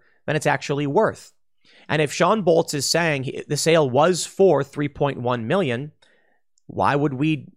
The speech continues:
why would we not believe him? Are we to believe that Black Lives Matter, Diane Pascal, who tr-, who's, who purchased the property for an undisclosed sum,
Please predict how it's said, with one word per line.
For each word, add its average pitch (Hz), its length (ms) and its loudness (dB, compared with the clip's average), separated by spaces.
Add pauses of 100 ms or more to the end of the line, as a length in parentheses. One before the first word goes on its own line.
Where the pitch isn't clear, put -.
(100)
why 110 260 -4
would 135 140 -2
we 135 120 -4
not 139 240 -2
believe 151 240 -2
him? 117 220 -8 (840)
Are 156 120 0
we 180 180 2
to 208 100 0
believe 165 520 2
that 147 200 2
Black 135 300 2
Lives 151 300 2
Matter, 147 440 0 (560)
Diane 156 460 0
Pascal, 147 520 -4 (240)
who 151 140 0
tr-, - 180 -10
who's, 156 280 -2
who 147 160 -2
purchased 208 320 -2
the 202 60 -6
property 156 340 -2
for 139 180 -2
an 127 80 -4
undisclosed 151 600 0
sum, 101 300 -8